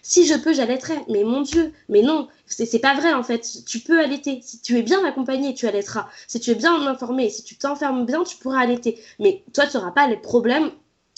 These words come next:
Ou en tout cas, euh, n'écoute pas les gens qui te diront, euh, « Tu ne peux pas », ou « C'est pas assez nourrissant, ton bébé, il prend pas assez de poids », tout ça. Enfin, après, je, je vais pas prendre le boulot des gens qui sont vraiment formés pour ça, mais en tout cas,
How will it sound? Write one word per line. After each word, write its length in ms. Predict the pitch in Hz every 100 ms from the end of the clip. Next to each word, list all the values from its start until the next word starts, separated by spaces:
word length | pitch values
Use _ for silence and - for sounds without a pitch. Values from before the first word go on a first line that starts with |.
| -
Ou 40 |
en 120 | 208
tout 100 | 196
cas, 240 | - 294 240
euh, 40 |
n'écoute 180 | 202 -
pas 100 | 262
les 60 | 214
gens 120 | 277
qui 100 | 254
te 100 | 214
diront, 540 | 180 202 214 285 277 - - - -
euh, « 160 | 196 190
Tu 140 | -
ne 60 | 247
peux 160 | 220 -
pas », 360 | 240 254 262
ou « 120 | 247 202
C'est 140 | 247
pas 120 | 233
assez 160 | 208 214
nourrissant, 380 | 196 190 247 269
ton 120 | 254
bébé, 160 | 208 220
il 80 |
prend 140 | 226 190
pas 80 | 202
assez 160 | 185 180
de 60 |
poids », 180 | - 262 240
tout 80 |
ça. 180 | - 269 - - - -
Enfin, 140 | 202
après, 200 | 240 277
je, 160 | 233 -
je 100 | 214
vais 120 | 220
pas 120 | 269
prendre 220 | 285 285
le 100 | 262
boulot 220 | 226 247 269
des 180 | 220
gens 160 | 220 262
qui 80 | 262
sont 140 | 208
vraiment 260 | 208 262 277
formés 300 | 269 240 240
pour 180 | 226 -
ça, 160 | 294
mais 80 | 277
en 80 | 208
tout 100 | -
cas, 220 | 262 277